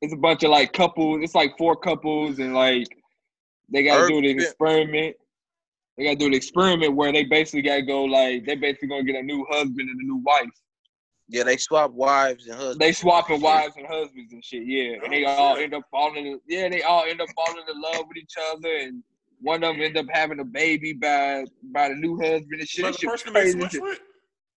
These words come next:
Speaker 1: Yeah, it was
Speaker 3: Oh,
Speaker 1: crazy.
Speaker 3: nigga, I'm sold. I'm sold.
Speaker 1: <laughs> It was, it was crazy though. Um, who is that? Uh, Ron,
Speaker 2: Urban,
Speaker 1: Ron Simmons.
Speaker 2: Ur-, Urban Movie Channel is what it's called.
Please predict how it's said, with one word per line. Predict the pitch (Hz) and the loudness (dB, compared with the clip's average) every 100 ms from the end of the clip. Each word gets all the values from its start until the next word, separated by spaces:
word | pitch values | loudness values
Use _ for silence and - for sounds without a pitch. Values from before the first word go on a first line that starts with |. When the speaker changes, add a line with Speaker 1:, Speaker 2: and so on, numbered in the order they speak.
| _ | _
Speaker 1:
Yeah, | - 208 254 294 294 254 185 156 135 | 2 6 8 8 8 6 2 -2 -2
it | |
was | 190 170 | -2 0
Speaker 3:
Oh, | 151 | 0
Speaker 1:
crazy. | 202 214 | 0 0
Speaker 3:
nigga, | 208 | 0
I'm | 165 | -2
sold. | - 139 127 113 _ | -6 -8 -8 -10 _
I'm | 127 | -20
sold. | - 113 107 _ - | -20 -20 -20 _ -2
Speaker 1:
<laughs> | 381 381 339 - 370 - 339 - - - 453 466 - - | 0 4 2 2 0 0 -4 -6 -8 -16 -16 -18 -16 -12
It | 277 | -8
was, | 359 220 | -8 -6
it | 277 | -10
was | 269 | -10
crazy | 403 262 262 247 214 | -6 -2 -2 -4 -8
though. | 185 139 147 | -8 -10 -4
Um, | 190 208 190 175 151 139 120 _ _ _ - | -2 0 0 0 -6 -8 -14 _ _ _ -12
who | 302 | -10
is | 247 | -6
that? | 226 190 | -4 -4
Uh, | 170 180 170 127 | -4 -6 -6 -8
Ron, | 143 208 226 226 | -6 -4 -4 -2
Speaker 2:
Urban, | 143 160 180 190 | 4 4 4 0
Speaker 1:
Ron | |
Simmons. | 190 233 254 180 262 _ _ _ _ _ _ - | -2 -6 0 2 0 _ _ _ _ _ _ -2
Speaker 2:
Ur-, | 143 | 0
Urban | 165 160 | 0 -2
Movie | 151 160 139 | -6 -8 -10
Channel | - 135 117 107 98 _ | -8 -4 -4 -8 -20 _
is | 113 | -10
what | 117 113 | -4 -4
it's | - | 0
called. | 120 107 98 | 2 4 2